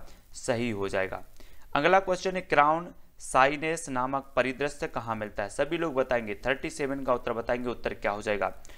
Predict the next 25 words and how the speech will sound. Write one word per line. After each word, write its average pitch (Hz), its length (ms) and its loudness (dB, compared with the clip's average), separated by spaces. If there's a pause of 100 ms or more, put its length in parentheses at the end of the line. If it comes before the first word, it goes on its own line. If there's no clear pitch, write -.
(300)
तो - 60 2
क्राउन 156 420 6
साइनेस 139 500 -4
जो 127 100 -2
नामक 123 360 0
परिदृश्य 117 480 -2
है 143 80 0
वो 135 140 -2
कहाँ 131 300 2
मिलता 135 300 2
है? 139 220 0 (300)
तब 127 100 6
आपका 127 280 6
उत्तर 117 200 2
होगा 120 180 2
उष्ण 131 360 0
कटिबंधीय 120 580 0
वर्षा 113 360 4
वन 101 160 2
में। 95 200 -8 (100)
ठीक 131 180 -4
है, 160 80 0
सा 131 220 6
नंबर 120 300 2
इसका 135 320 0